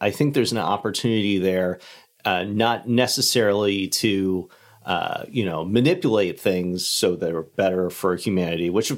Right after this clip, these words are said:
which of course is sort of, you know, an end that, that, uh, you know, we'll, we'll, we'll strive towards, you know, whether or not it's intentional, but, but also to, to harmonize, right? To, to have a way of existing,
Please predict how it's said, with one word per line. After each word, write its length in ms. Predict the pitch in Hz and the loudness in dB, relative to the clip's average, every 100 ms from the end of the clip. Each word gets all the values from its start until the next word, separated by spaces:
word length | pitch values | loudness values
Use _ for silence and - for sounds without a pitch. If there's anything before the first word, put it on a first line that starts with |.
| - | -8
which 240 | 139 135 - | -2 0 0
of 100 | 131 | 0
course 360 | - 147 117 | 4 4 4
is 140 | 110 - | 0 0
sort 180 | 131 107 | 2 2
of, 260 | 90 - - | -2 -8 -6
you 120 | 127 | 0
know, 160 | 104 98 | 2 2
an 100 | 98 | 2
end 300 | 101 95 92 87 | 0 0 -2 0
that, 320 | 92 82 _ | 0 -2 _
that, 280 | - 85 - _ | -2 -2 -6 _
uh, 560 | 82 87 82 - 95 50 - | -6 -2 -2 -4 -6 -8 -12
you 240 | - 113 | -10 -6
know, 140 | 90 | -2
we'll, 300 | 90 101 95 - | 0 0 0 -2
we'll, 580 | 110 107 95 90 90 _ _ _ - - | -4 0 0 -2 -6 _ _ _ -20 -8
we'll 260 | 135 131 | 2 4
strive 460 | 127 - 139 110 110 | 4 2 4 4 2
towards, 440 | - 110 98 85 | 0 2 2 -2
you 140 | 123 107 | -2 0
know, 80 | 104 | 2
whether 300 | 101 98 101 | 2 2 2
or 60 | |
not 240 | 95 95 90 | 2 0 -2
it's 160 | 82 | -4
intentional, 540 | 98 87 101 - 95 87 | -4 -2 -2 0 0 0
but, 380 | - 104 - - - - - | 2 2 2 -8 -20 -14 4
but 220 | 117 113 | 4 6
also 500 | 120 131 143 131 113 | 4 4 4 4 4
to, 560 | 110 - 120 107 104 - | 4 2 4 4 0 -4
to 200 | - 123 | 2 2
harmonize, 800 | 107 135 127 113 98 87 78 78 | 4 4 4 4 2 0 -2 -2
right? 380 | 101 92 98 98 | 2 2 2 0
To, 340 | - 113 101 - | 0 0 0 -2
to 240 | - 123 104 | 0 2 2
have 480 | - 110 107 107 95 | 2 2 4 2 2
a 100 | 110 | -2
way 380 | 98 110 113 110 | 2 4 6 4
of 140 | 98 | 2
existing, 800 | 98 - 101 90 - 92 87 80 | -2 0 -2 0 0 -2 -2 -8